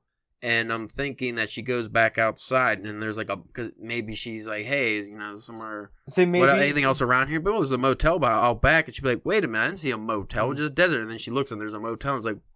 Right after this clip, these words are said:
Speaker 1: "Hmm,
Speaker 2: Yeah, I was
Speaker 1: that's"
Speaker 2: just gonna say, like, maybe have, like, the motel be, like, down the way, kinda like, um,
Speaker 1: Could do that, too, yeah.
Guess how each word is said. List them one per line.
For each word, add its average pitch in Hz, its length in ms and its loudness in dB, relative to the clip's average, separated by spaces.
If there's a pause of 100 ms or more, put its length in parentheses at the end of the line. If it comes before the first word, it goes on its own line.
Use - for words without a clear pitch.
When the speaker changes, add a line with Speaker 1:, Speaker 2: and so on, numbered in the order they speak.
(220)
Speaker 1:
"Hmm, 147 80 -4
Speaker 2:
Yeah, 185 80 -4
I 139 160 -2
was 110 100 -8
Speaker 1:
that's" 196 220 6
Speaker 2:
just 180 140 -2
gonna 180 180 4
say, 185 240 6
like, 151 160 4
maybe 160 260 4
have, 156 160 6
like, 147 180 2
the 147 80 0
motel 147 540 4
be, 147 140 4
like, 127 240 2
down 139 380 6
the 131 80 4
way, 131 440 8
kinda 127 560 4
like, 120 360 4
um, 110 320 6
Speaker 1:
Could 143 160 6
do 139 180 6
that, 131 280 6
too, 143 320 4
yeah. 127 340 4